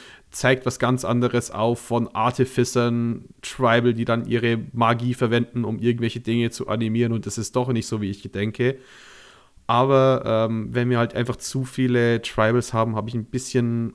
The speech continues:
Angst davor, dass sie einfach den ganzen Power Creep, den, um den abzuwehren, in die Tribals packen werden, so. Es i-, es ist eine Ancestral Recall, aber du musst drei Wizards haben, um die ausspielen zu können.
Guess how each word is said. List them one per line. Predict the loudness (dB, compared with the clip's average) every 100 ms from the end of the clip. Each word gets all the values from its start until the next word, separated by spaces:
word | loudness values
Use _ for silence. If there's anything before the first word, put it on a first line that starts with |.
| _
Angst | -4 -4 -2
davor, | -4 0 2 2
dass | 2 0
sie | -2
einfach | -2 -2 -2
den | -2
ganzen | -2 -4 -8
Power | -6 0 2 0
Creep, | -2 -2 -2 -4 -6
den, | -4 -6 -10 _ _ _ _ _
um | 0 2
den | 2
abzuwehren, | -2 -4 -4 0 2 2 0 -4 -12 -20 -20 _ _ -20 _ _ _ -6
in | -2
die | -2
Tribals | 2 6 6 4 0
packen | 0 -2 0 0
werden, | 2 2 0
so. | -2 -2 -2
Es | -6 -2
i-, | 0
es | 0 4
ist | 4 6
eine | 2
Ancestral | 2 2 2 2 2
Recall, | 2 0 2 2 4
aber | 2 0
du | -2
musst | -2 -4 -4
drei | 2 4
Wizards | 6 4 2 2
haben, | 6 6 4 0
um | -2 -2
die | -2
ausspielen | 0 0 0 0 0 0
zu | -4
können. | -4 -6 -8